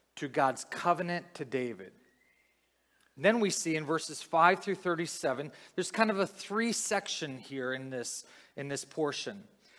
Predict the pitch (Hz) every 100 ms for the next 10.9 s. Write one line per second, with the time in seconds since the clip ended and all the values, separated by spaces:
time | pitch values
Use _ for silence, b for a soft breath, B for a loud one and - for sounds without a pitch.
0 | - 180 - 262 254 - 180 180 185 175
1 | - 185 175 170 165 170 160 - 240 214
2 | 185 - 190 190 175 147 160 139 147 196
3 | 226 165 143 147 - - 180 175 135 220
4 | 190 175 165 - 170 147 196 175 117 92
5 | - b b b b - 240 254 208 226
6 | 208 - 180 180 185 170 151 156 139 101
7 | 87 - _ _ _ _ _ _ _ _
8 | _ _ _ _ - - - 147 180 220
9 | 208 185 226 320 247 135 123 104 - 113
10 | 123 175 190 190 233 233 214 175 165